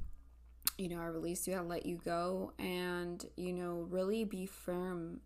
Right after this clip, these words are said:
and really mean it when you, when you do it. And it'll definitely help you to clear that energy from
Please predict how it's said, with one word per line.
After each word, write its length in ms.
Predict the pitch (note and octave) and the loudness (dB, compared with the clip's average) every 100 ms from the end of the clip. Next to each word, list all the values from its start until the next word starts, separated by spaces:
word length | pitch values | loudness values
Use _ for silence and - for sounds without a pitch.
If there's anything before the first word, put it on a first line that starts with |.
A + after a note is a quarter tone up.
| - | -4
and 680 | F3+ F3+ F3+ F3 F3 F3+ - - - - - - | -2 0 0 0 -2 -4 -8 -16 -12 -12 -12 -6
really 420 | G#3 G3 A#3+ D#4 D#4 | 0 8 10 12 10
mean 300 | F#3+ A#3 G#3 | 8 4 4
it 260 | - - - | 2 -4 -2
when 280 | F#3 F3+ | 2 4
you, 320 | F3+ F3 E3+ G2 | 4 2 0 0
when 220 | F3+ F3 | 0 0
you 100 | E3 | 2
do 240 | F3 G3 | 4 4
it. 340 | F3+ C#3+ - - - | 4 0 -2 -12 -6
And 260 | F#3 F#3 F#3 | 0 0 2
it'll 280 | - G3 G3+ | 2 4 2
definitely 580 | F#3+ F#3+ G#3 A3+ G3+ | 0 0 0 2 2
help 320 | F#3+ - F3+ F#3+ | 0 0 -2 0
you 120 | F#3 | 0
to 60 | |
clear 320 | F3 - F3+ F3+ | 0 -2 -2 0
that 180 | E3+ - | -2 -2
energy 460 | F3 F3 E3+ E3+ D#3+ - - | -4 -4 -2 -4 -4 -10 -2
from 440 | A3 A3 G3 - | 0 2 0 -2